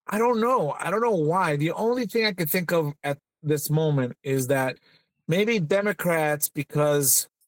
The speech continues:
their weak spot has always been that they get in, maybe not more scandals, but they clearly, the scandals hurt the most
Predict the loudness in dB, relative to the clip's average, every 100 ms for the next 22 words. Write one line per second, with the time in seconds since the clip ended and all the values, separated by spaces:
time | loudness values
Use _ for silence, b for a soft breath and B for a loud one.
0 | _ _ _ -2 0 2 0 -2 -6 -6
1 | -2 -2 -2 0 0 0 -2 -2 -2 -2
2 | -6 -10 _ _ _ _ _ _ -8 -2
3 | -2 0 -2 -2 -2 -2 -2 -4 -8 _
4 | _ _ 0 2 2 0 0 2 2 4
5 | 4 2 2 0 -2 -2 -2 -2 -2 -4
6 | -2 0 0 -2 -4 -12 _ _ _ -4
7 | -4 -2 -2 2 0 2 0 -2 -6 -2
8 | -2 -4 -6 -10